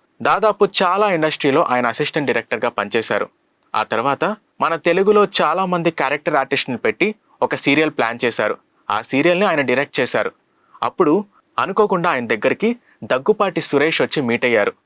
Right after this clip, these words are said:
"మీ వర్కింగ్ స్టైల్ నాకు బాగా నచ్చిందండి, మనిద్దరం కలిసి ఒక సినిమా చేద్దాం" అన్నారు. ఇది చాలా మంచి ఆపర్చునిటీ, కానీ ఆయన పెట్టిన ప్రపోజల్ని యాక్సెప్ట్ చేయడానికి ఆయన టైమ్ తీసుకున్నారు. నిజానికి ఆయన ఆలోచించారు. ఆయన పెట్టిన ప్రపోజల్ని యాక్సెప్ట్ చేయడానికి ఆయన చాలా టైమ్ తీసుకున్నారు.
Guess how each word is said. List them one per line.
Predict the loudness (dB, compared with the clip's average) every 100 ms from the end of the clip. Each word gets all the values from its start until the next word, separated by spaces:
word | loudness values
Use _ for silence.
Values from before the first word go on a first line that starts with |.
| -2
"మీ | 2
వర్కింగ్ | 2 2 -2
స్టైల్ | 0 0
నాకు | 0 -2
బాగా | -4 -4 -4
నచ్చిందండి, | -4 -4 -2 -2 -2 -6 _ -4
మనిద్దరం | -2 0 -2
కలిసి | 0 0 0
ఒక | 0
సినిమా | 0 0 0 -2
చేద్దాం" | 0 0
అన్నారు. | 0 0 -2 _ _ _
ఇది | 0 2 0
చాలా | 0 0
మంచి | 0 0 2
ఆపర్చునిటీ, | 0 2 0 0 -4 -4 _
కానీ | 0 2 2 0 -2 _
ఆయన | -2 -2
పెట్టిన | -2 -2 0 0
ప్రపోజల్ని | 0 -4 2 2 2 0 0 0
యాక్సెప్ట్ | -2 -2 -4 0
చేయడానికి | 0 0 0 -2
ఆయన | -2
టైమ్ | -2 -4 -4
తీసుకున్నారు. | -4 -4 -4 -4 -4 -6 -2
నిజానికి | 0 -2 -2 -2
ఆయన | 0
ఆలోచించారు. | 0 0 -2 -2 -2 -2 -4 _ -4
ఆయన | -2 -2
పెట్టిన | -2 -2 0 -2
ప్రపోజల్ని | -2 -4 2 2 2 2 0 0
యాక్సెప్ట్ | -2 -4 -4 -2 -2
చేయడానికి | -2 -2 -4
ఆయన | -4
చాలా | -2 -2 -2
టైమ్ | 0 -2
తీసుకున్నారు. | -2 -4 -4 -2 -2